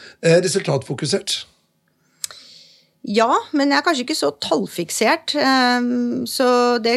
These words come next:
Speaker 2: kunne, <laughs> det vil nok kanskje noen mene jeg burde være mer, men, men jeg er result-, jeg er veldig resultatorientert i den forstand at jeg elsker å se at man lykkes sammen og,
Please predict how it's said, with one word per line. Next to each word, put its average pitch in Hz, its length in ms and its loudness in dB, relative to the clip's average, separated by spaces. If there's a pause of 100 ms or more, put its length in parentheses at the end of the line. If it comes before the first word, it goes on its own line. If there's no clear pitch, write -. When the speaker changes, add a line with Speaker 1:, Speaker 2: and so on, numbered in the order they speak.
Speaker 2:
kunne, 262 260 2
<laughs> 233 80 -2
det 240 160 0
vil 220 160 2
nok 220 160 4
kanskje 233 240 -2
noen 202 160 0
mene 196 240 0
jeg 208 80 -2
burde 202 300 -2
være 196 260 -2
mer, 208 320 0
men, 240 220 4 (500)
men 240 160 4
jeg 233 80 2
er 226 160 2
result-, 233 320 -4
jeg 226 160 2
er 233 80 2
veldig 233 300 2
resultatorientert 208 880 0
i 233 80 2
den 202 80 2
forstand 202 300 0
at 202 100 0
jeg 208 220 2
elsker 190 260 -6
å 196 80 0
se 208 320 0
at - 320 -4
man 220 160 0
lykkes 208 380 -4
sammen 185 420 -2
og, 208 400 0